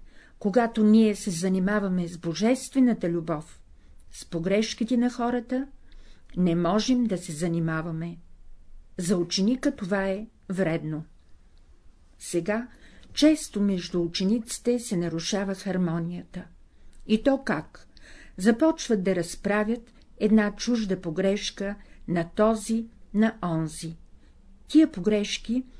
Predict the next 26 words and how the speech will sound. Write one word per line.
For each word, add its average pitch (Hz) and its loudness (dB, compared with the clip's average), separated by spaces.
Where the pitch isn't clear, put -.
се 190 0
разправят 208 -2
все 208 0
в - -10
тайна. 160 -2
Вън 254 4
може 214 2
да 185 -2
се 180 -4
разправят, 196 -4
но 190 4
вътре 294 4
в - -2
школата, 160 -4
ако 185 -2
искате 247 0
да 190 0
се 190 -4
развивате 170 0
правилно, 196 0
избягвайте 220 0
това 202 -4
по 190 -2
закона 180 0
на 214 2
любовта. 185 -8